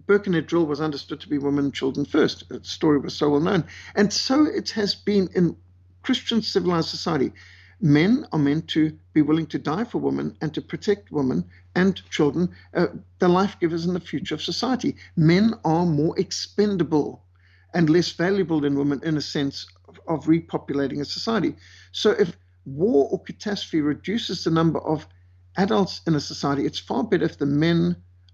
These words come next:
are killed rather than the women in terms of the longevity of survival of that society, because, um, you need more women to keep up the, the life of this, of the community, of the nation.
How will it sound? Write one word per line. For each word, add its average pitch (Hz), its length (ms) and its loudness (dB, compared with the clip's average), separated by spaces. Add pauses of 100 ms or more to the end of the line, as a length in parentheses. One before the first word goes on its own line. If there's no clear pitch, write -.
(280)
are 156 140 -4
killed 156 340 0
rather 147 160 0
than 143 120 -2
the 151 60 0
women 151 420 0 (260)
in 180 100 -2
terms 170 340 0
of 143 80 -8
the 147 100 -4
longevity 156 760 0
of 135 140 -8
survival 143 460 -2
of 139 160 -6
that 143 160 -6
society, - 600 -4 (320)
because, 180 320 2 (320)
um, 175 280 2 (840)
you 180 160 2
need 190 380 0 (340)
more 170 240 4
women 156 520 0
to 165 280 -2 (180)
keep - 220 -6
up - 200 -8
the, 156 100 -2 (440)
the 156 260 0 (240)
life 160 320 -2
of 143 140 -10
this, - 280 -8
of 151 160 -6
the 143 220 0 (200)
community, 180 380 2
of 143 140 0
the 147 240 -2
nation. 208 360 0